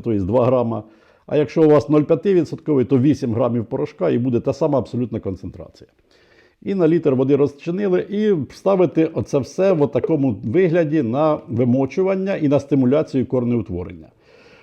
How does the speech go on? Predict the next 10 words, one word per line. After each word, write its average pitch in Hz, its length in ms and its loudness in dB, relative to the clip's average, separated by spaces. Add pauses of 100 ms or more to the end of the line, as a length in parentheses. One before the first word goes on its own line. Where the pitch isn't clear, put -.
(120)
В - 60 -18
такому 208 360 4
стані 170 520 4 (260)
череночки 165 520 2
повинні 160 340 4
простояти 147 580 0
в 117 40 0
нас 139 220 0
одну 113 240 0
добу. 107 420 -2